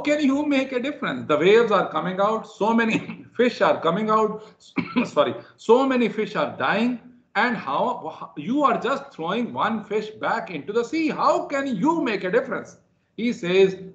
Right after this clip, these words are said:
"I am making a difference in the life of the, that fish which I am throwing back." So thinking is that please start today. Kal naam kaal ka. Kal naam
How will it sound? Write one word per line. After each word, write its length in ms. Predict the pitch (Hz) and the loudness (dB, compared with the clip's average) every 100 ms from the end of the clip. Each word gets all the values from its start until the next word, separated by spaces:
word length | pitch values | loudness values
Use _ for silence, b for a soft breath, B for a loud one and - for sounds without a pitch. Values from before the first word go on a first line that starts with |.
| - | -2
"I 340 | 139 196 220 - | 2 2 2 -4
am 280 | 165 160 139 | -6 -6 -6
making 400 | 151 160 185 165 | -6 -6 -6 -6
a 100 | 123 | -2
difference 460 | 143 - 165 170 | -2 -2 -6 -8
in 160 | 135 117 | -6 -6
the 100 | 117 | -4
life 380 | 113 147 147 139 | 0 2 0 -4
of 160 | 117 123 | -10 -8
the, 120 | 120 - - _ - - _ _ - | -10 -12 -20 _ -20 -20 _ _ 0
that 360 | 185 262 240 | 2 2 0
fish 300 | 208 147 - - - | 2 2 0 -8 -12
which 160 | 131 127 | -10 -6
I 100 | 123 | -6
am 100 | 117 | -6
throwing 260 | 117 113 | -10 -10
back." 340 | 117 226 240 - - - - _ | -8 -8 -10 -14 -20 -20 -20 _
So 60 | 147 | -6
thinking 420 | 170 170 190 180 | -4 0 0 4
is 200 | 190 190 - - - | 4 2 -2 -14 -2
that 340 | 160 - - | -2 -2 -8
please 500 | 180 226 294 269 185 - - | -2 2 4 4 2 -4 -12
start 460 | - 151 165 165 | -2 2 4 2
today. 420 | 131 123 98 - - _ _ _ _ _ - | -2 -4 -6 -10 -20 _ _ _ _ _ 0
Kal 260 | 180 196 175 | 2 2 2
naam 300 | 170 196 180 | 2 0 -2
kaal 340 | 156 143 135 113 | 0 2 0 -4
ka. 160 | - - _ _ _ _ _ _ - | -14 -18 _ _ _ _ _ _ -4
Kal 280 | 147 175 202 175 - 123 | 0 0 0 -6 -10 -8
naam 380 | 139 156 175 | -4 -4 -6